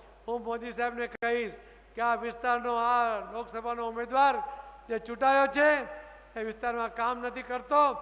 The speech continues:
એના કામ કરવા માટેની જવાબદારી તમે બધા લેજો, મારા વતી લેજો, હું તમારા વતી સાહેબને રજૂઆત કરીશ. પણ તમે મત આપી દો, તમારા મતદાનનો અધિકાર કરી લો,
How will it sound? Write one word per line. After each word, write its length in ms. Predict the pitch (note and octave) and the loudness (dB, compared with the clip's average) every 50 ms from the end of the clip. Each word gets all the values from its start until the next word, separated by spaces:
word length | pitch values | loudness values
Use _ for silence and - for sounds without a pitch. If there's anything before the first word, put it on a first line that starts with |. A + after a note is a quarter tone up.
| - - - - - - - | -10 -14 -16 -18 -18 -12 -10
એના 220 | G#3+ G#3+ G#3+ G#3+ | -6 -6 -4 -6
કામ 280 | G#3+ - A#3 A#3+ B3 A#3+ - | -4 -2 0 0 0 -2 -4
કરવા 320 | - A#3+ A3+ A#3 A#3 A3+ | -6 -4 -2 -2 -2 -2
માટેની 400 | A#3 A3+ A3+ A3+ A3+ A3 A3+ A3 | -2 -4 -6 -6 -6 -8 -8 -6
જવાબદારી 600 | F3 G#3+ A3 A3 A3 A3 A3+ A3+ A3+ A3+ G#3+ F#3 - - - - - - - - | -2 0 2 2 2 2 0 0 0 0 -4 -6 -10 -12 -16 -18 -20 -20 -10 -2
તમે 240 | - A3+ A#3+ C#4 D4 C4+ | 0 0 2 4 2 4
બધા 280 | C4 C4 B3+ C4 C4 | 2 2 4 4 4
લેજો, 380 | B3 B3 B3 - - B3+ B3 A#3 G3+ - - - - - - - - - - G3 | 4 2 0 0 0 -2 0 0 -2 -4 -8 -12 -16 -18 -18 -20 -20 -20 -14 -6
મારા 300 | G#3 A#3 A#3+ B3+ C4 B3+ | -2 0 2 2 2 2
વતી 260 | B3 B3 B3 C4 B3+ | 2 0 -2 -2 -4
લેજો, 320 | A#3+ A#3+ A#3+ - A#3 A3+ G#3 F3+ - - - - - - | -2 -2 -4 -2 -2 -4 -4 -4 -6 -10 -16 -18 -20 -12
હું 200 | - A#3+ B3+ B3+ | -6 -4 -4 -2
તમારા 360 | B3+ A#3+ A#3 A#3 A#3+ A#3+ A#3+ A#3 | -2 -2 0 0 2 2 2 0
વતી 240 | A3+ A3+ A#3 A3 | 0 -2 -6 -8
સાહેબને 320 | A3 - G#3+ A3 G#3+ A3+ A3 | -4 -2 -2 -2 -2 -2 -6
રજૂઆત 320 | G3+ F#3 F#3+ G3+ G3 F#3+ - | -8 -6 -4 -4 -6 -6 -6
કરીશ. 340 | - F3+ D#3 D3+ C3 - - - - - - - - - - - - - - - - - - - - - - | -10 -10 -10 -10 -12 -16 -20 -20 -20 -20 -20 -20 -20 -20 -20 -20 -20 -20 -20 -20 -20 -20 -20 -20 -20 -20 -10
પણ 240 | - G#3+ G#3+ G#3 G#3+ | -6 -6 -6 -6 -2
તમે 240 | - A3 A3 A#3 A#3+ | -4 -2 -2 -2 -4
મત 280 | A#3+ A3+ A#3 A#3+ A#3 A#3 | -4 -4 -4 -4 -2 -4
આપી 280 | A#3 A#3 A#3 B3 B3+ | -4 -4 -4 -8 -6
દો, 140 | A#3 B3 A#3+ A#3 A#3 - - - - - - - - - - - - | -6 -6 -6 -6 -8 -14 -18 -20 -20 -20 -20 -20 -20 -20 -20 -20 -16
તમારા 340 | - G3+ G#3+ A3+ A3+ A#3 A3 | -12 -8 -6 -4 -4 -4 -6
મતદાનનો 460 | G#3+ A3+ G#3+ A3+ B3 A#3+ A#3+ A#3 A#3 A3+ | -6 -8 -8 -4 -4 -4 -2 -2 -4 -4
અધિકાર 400 | A3+ G3 A#3+ A#3 B3 A#3+ A#3+ A3+ | -4 -4 -6 -4 -2 -2 -2 -2
કરી 300 | A#3 A#3 A#3 B3 B3+ A#3+ | -6 -8 -8 -8 -8 -8
લો, 120 | B3+ B3 | -8 -8